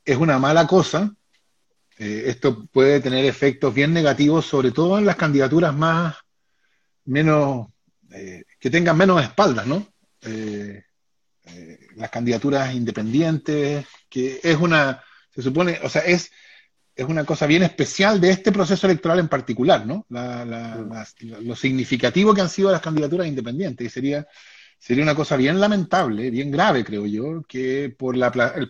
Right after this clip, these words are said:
Speaker 1: aplazamiento y el hecho de que no tienen cómo enfrentar cinco semanas más de campaña, eh, queden en los hechos afuera. Yo creo que sería muy grave. Eh, entonces, es, es lamentable, eh, es un problema.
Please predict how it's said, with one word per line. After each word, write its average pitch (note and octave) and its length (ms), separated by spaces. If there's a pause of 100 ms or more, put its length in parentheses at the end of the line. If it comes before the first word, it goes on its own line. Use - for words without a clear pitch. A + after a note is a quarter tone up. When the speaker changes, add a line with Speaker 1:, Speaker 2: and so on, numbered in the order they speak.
Speaker 1:
aplazamiento B2+ 800
y B2 100
el B2+ 100
hecho F#3 280
de D3 160
que C#3 260
no C3+ 160
tienen E3+ 420
cómo E3 400
enfrentar B2+ 320 (1300)
cinco C#3 180
semanas C3+ 300
más C3 180 (1500)
de - 80 (140)
campaña, D3 520 (560)
eh, A2+ 360
queden D#3 340
en B2+ 160
los A2+ 220
hechos F#3 380
afuera. A#2 340
Yo A#2+ 120
creo D3+ 100
que D3+ 60
sería C#3+ 220
muy E3+ 140
grave. A2+ 240 (640)
Eh, B2 280
entonces, C3 340
es, E3 240
es E3 120
lamentable, D#3+ 680 (640)
eh, G#2 260
es A#2+ 100
un B2+ 100
problema. C3 520